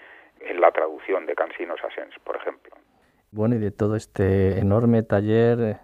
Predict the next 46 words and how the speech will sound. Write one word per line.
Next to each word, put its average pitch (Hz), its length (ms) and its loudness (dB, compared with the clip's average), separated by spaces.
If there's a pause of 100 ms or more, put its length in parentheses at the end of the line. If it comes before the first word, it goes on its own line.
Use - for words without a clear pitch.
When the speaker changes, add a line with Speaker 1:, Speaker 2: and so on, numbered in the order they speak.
(360)
Speaker 2:
que - 100 -2
representa 104 580 2
Cansinos 104 420 0
Asens, 113 460 -2
¿qué - 140 0
es 113 120 2
lo 117 120 2
que 110 80 2
más 104 320 4
a 95 120 0
ti 113 220 4 (220)
te 95 80 -2
gusta 101 400 -2
como 95 280 0
escritor, 98 720 2
como 90 180 0
intelectual, 95 800 0
como 95 200 -2
filósofo 95 560 -6
que 85 120 -8
eres? 90 400 -12 (440)
Speaker 1:
Bueno, 98 200 4
a 87 40 2
mí 98 120 -2
lo 87 240 0 (240)
que 90 80 2
más 90 160 6
me 90 100 -2
gusta 90 380 0
es 92 160 -4
ese - 280 0
que 92 120 0
he 87 40 -6
citado 87 380 2
antes, 90 220 0
Las 87 120 4
maravillas 87 640 2
del, 85 560 -4 (200)
del 85 180 -4
Talmud, 90 420 -2 (140)
y 95 260 -14
una 104 200 2
antología 95 640 2
de 90 180 -6
poesía 87 460 2
persa. - 360 -4